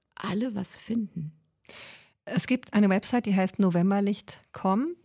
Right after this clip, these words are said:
Speaker 2: Da gibt's allerlei Hintergrundinfos, noch ganz, ganz viel Licht. Was sind denn deine persönlichen Highlights da? Du hast natürlich viele Highlights schon genannt, ne?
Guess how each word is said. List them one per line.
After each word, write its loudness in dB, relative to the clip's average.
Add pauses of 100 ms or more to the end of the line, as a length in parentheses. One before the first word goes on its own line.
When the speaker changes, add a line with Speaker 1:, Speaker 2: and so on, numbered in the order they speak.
(100)
Speaker 2:
Da 0
gibt's -8
allerlei 0
Hintergrundinfos, 0
noch -2
ganz, -2
ganz -2
viel -2
Licht. -4
Was 0
sind 0
denn 2
deine 2
persönlichen 0
Highlights -2
da? -2 (2750)
Du 0
hast 0
natürlich 0
viele -2
Highlights 0
schon 0
genannt, 2
ne? 2